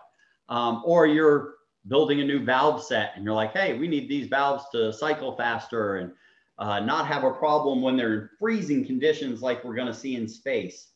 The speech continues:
So I'll come in and the guys will be, "Yep, we're doing that test today." Or, "Oh, we're gonna be, uh, launching a nose cone today." And, you know, so it can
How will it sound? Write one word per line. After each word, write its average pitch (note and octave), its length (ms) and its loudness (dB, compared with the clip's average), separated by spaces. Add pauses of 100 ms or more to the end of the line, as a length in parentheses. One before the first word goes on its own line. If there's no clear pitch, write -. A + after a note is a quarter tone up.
(800)
So A#2+ 720 2 (160)
I'll C3+ 140 -6
come C3+ 180 0
in C#3+ 140 0
and C3+ 80 -2
the A2+ 60 -6
guys B2+ 180 -2
will A2 80 -10
be, C3 80 -4
"Yep, G#3 360 -4
we're F#3 100 -6
doing F3 200 -2
that F3+ 200 -2
test C#3+ 280 -6
today." B2 360 0
Or, C#3 520 0 (160)
"Oh, F#3 240 2
we're F3+ 160 -4
gonna F3+ 120 0
be, D3+ 300 2
uh, C3 360 2 (140)
launching D3+ 360 -2
a A#2+ 40 -2
nose D3 320 2
cone A#2+ 300 -2
today." A2 500 -2
And, G2 180 -8 (440)
you B2 80 -4
know, B2+ 160 4
so C#3+ 240 2
it C3+ 100 -4
can B2+ 320 -4